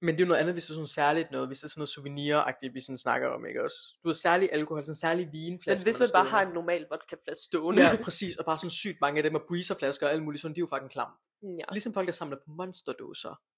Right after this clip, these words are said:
Speaker 2: Jeg synes, det er sjovt, når de, når de taper dem sammen, og så laver sådan en kæmpe gun ud af det. Har du set det?
Speaker 1: <laughs> Nej.
Speaker 2: Den ting. Det er meget østeuropæisk, føler jeg.
Speaker 1: Åh, Gud.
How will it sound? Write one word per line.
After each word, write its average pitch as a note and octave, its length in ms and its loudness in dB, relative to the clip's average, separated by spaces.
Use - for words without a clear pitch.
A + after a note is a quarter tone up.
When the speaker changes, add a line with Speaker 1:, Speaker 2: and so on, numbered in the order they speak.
Speaker 2:
Jeg F#3+ 100 0
synes, A#3 160 -4
det G3+ 100 -6
er F#3+ 60 -4
sjovt, G3 320 -2
når F3+ 80 0
de, F3 160 -4
når F3+ 120 -2
de E3+ 100 -8
taper D#3+ 300 -6
dem D3 100 -8
sammen, E3+ 200 -8
og D#3 60 -12
så - 100 -16
laver D#3 140 -4
sådan D#3+ 120 -12
en D3+ 40 -16
kæmpe D#3+ 200 -12
gun D#3 280 -8
ud D3+ 140 -10
af D3 120 -10
det. D3 100 -18
Har E3 60 -16
du E3 60 -12
set F#3 240 -8
det? G#3 100 -8
Speaker 1:
<laughs> A#3+ 120 -12
Nej. A#3+ 220 2
Speaker 2:
Den A3 160 8
ting. F3+ 240 0
Det - 20 0
er F3+ 80 -2
meget F#3 200 6
østeuropæisk, F3 760 0
føler G#3 280 4
jeg. A3 240 4
Speaker 1:
Åh, C4 100 -4
Gud. F3 500 0